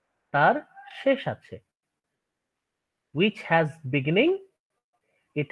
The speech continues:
has end। End মানে হচ্ছে it has the ending of action,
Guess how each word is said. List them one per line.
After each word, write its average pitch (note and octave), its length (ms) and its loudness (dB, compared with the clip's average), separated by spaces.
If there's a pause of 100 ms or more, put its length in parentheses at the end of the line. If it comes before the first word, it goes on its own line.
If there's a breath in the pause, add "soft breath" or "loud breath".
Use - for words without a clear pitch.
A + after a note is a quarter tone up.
has G3+ 160 2 (540)
end। A#2 300 -4 (1080)
End G#3+ 140 4 (100)
মানে F#3 220 0
হচ্ছে - 260 -4 (680)
it D#3+ 160 -2
has G#3 100 6 (120)
the E3 80 2 (100)
ending F#3+ 360 2
of - 80 -4 (160)
action, - 340 -10